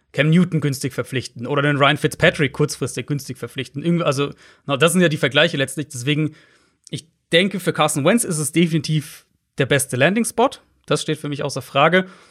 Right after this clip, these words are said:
Und jetzt ist eben ganz wichtig, denke ich, sowohl für, für,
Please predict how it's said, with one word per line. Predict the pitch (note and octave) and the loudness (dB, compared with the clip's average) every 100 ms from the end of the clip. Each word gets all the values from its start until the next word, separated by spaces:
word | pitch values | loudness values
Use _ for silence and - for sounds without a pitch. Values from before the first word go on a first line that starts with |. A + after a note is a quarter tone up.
| _ | _
Und | - D3 - - _ - | -6 -6 -8 -20 _ -4
jetzt | D3 E3 F3 | 2 2 2
ist | F#3 | -4
eben | E3 D#3 D#3 D3+ - _ _ _ - | -2 0 0 -4 -12 _ _ _ 0
ganz | C#3+ E3+ C3+ | 2 2 0
wichtig, | F#3 F#3 B2+ | 0 0 0
denke | D3 D3+ | 0 0
ich, | D3 C#3+ | -2 -4
sowohl | C3+ C3 D3 | -4 -2 -2
für, | - C#3+ C#3 C3+ - _ _ _ | 0 2 2 0 -8 _ _ _
für, | - C3 C3 B2+ B2 B2 | -12 -4 0 2 0 -2